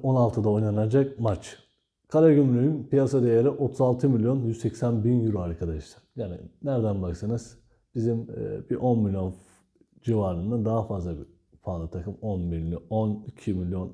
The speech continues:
civarında daha fazla bir pahalı bir takım ama, e, <clears throat> futbol parayla oynanan bir oyun değil biliyorsunuz.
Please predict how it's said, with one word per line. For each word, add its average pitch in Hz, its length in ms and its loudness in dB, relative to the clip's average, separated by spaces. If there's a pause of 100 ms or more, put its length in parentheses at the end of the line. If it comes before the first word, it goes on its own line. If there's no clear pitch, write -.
(140)
civarında 95 440 -6
daha 107 180 -4
fazla 92 360 -6
bir - 40 -20
pahalı 82 260 -6
bir 78 60 -10
takım 85 300 -8
ama, 113 380 -2 (640)
e, 95 80 -6 (800)
<clears throat> 104 640 -4
futbol 131 440 -2
parayla 127 340 4
oynanan 120 460 0
bir 113 80 2
oyun 123 320 0
değil 92 260 0 (280)
biliyorsunuz. 95 680 -6